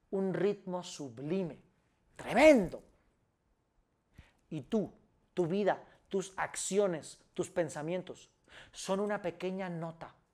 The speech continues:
en esa sinfonía universal. Y sin esa nota que tú viniste a lograr, la sinfonía no sería posible. Y esa nota que tú viniste a tocar es tu propósito de vida,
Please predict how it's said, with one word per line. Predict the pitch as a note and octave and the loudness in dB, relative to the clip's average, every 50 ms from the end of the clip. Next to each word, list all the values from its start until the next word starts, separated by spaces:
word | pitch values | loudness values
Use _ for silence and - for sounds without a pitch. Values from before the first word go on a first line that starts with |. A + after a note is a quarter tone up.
| _ _ _ _ _ - - - - - | _ _ _ _ _ -20 -20 -20 -16 -10
en | D#3 E3 D#3+ | -6 -2 0
esa | G3 G#3 F#3+ - G3+ F#3 D#3+ | 0 0 0 0 -2 -2 -2
sinfonía | - - - F3+ F3+ E3+ D#3+ - - - - - F3+ F3+ F#3 F3+ F#3+ G3 G3+ G3 | -4 -2 0 0 0 0 -2 -4 -6 -6 -2 2 4 4 4 6 4 4 4 4
universal. | F#3 F3+ F3+ D3+ D#3 C#3+ C3+ - E3+ E3+ D#3+ - - - - - | 4 2 2 0 0 -2 0 2 4 4 4 2 -2 -8 -6 0
Y | - A3+ F#3 | 0 2 2
sin | - A3 A#3+ C4 B3+ C#4 | 4 6 8 10 12 12
esa | D#4+ E4+ D#4+ - C#4 B3+ B3 | 12 12 12 12 8 6 6
nota | A#3 A3+ C#4 D#4+ D#4+ D#4 - D4 - | 10 12 12 12 12 12 12 10 10
que | - - - | 10 6 6
tú | A3+ - D4 D#4+ E4 | 6 6 8 12 12
viniste | D#4 C4 A3 B3 D4 D#4+ D4 - - D4 | 12 12 12 10 6 6 8 10 10 10
a | |
lograr, | B3+ A#3 G#3+ G3+ A#3+ C4 C#4+ D4+ - - - - - - | 12 10 8 10 10 12 12 12 10 6 2 -2 10 12
la | A3+ B3+ A#3+ | 12 12 12
sinfonía | - - A#3+ C4+ A#3+ - - A3+ A#3 B3 D4 D#4+ | 12 12 10 10 10 8 8 8 10 12 12 12
no | E4 E4 - | 10 8 6
sería | - B3+ B3 B3 A#3+ | 4 2 0 0 0
posible. | - A#3 - - - G3 E3+ C3+ G#2+ - _ _ _ _ _ _ _ _ _ _ - - - - - | -2 -6 -8 -8 -10 -10 -10 -10 -12 -14 _ _ _ _ _ _ _ _ _ _ -20 -20 -20 -18 -6
Y | - F3 G#3+ | 4 8 10
esa | A#3+ A#3+ A#3+ C#4+ C4 | 10 10 10 6 4
nota | A#3 A#3 A#3+ A#3+ - C4 - | 4 4 2 0 -2 -4 -4
que | - G3 | -4 -4
tú | - - G#3 | -2 0 0
viniste | F#3+ G#3 G#3 G#3 G#3 - | 0 0 -2 -4 -6 -8
a | G3 | -8
tocar | - E3 - - F3 F#3+ G3 - - - - - - | -8 -8 -4 -2 -2 -2 -4 -6 -12 -20 -20 -12 -12
es | E3+ E3 - | -12 -10 -6
tu | - A3 - | -6 -8 -6
propósito | - F#3 D#3+ D3 - - G#3 G#3+ G3+ - - G3+ - - G#3 | -4 -4 -4 -4 -2 -2 -4 -4 -4 -6 -12 -14 -10 -10 -8
de | E3+ D#3 D3+ | -6 -6 -8
vida, | B2+ C3+ D3+ D#3+ C#3+ C#3+ - | -8 -8 -6 -6 -6 -6 -8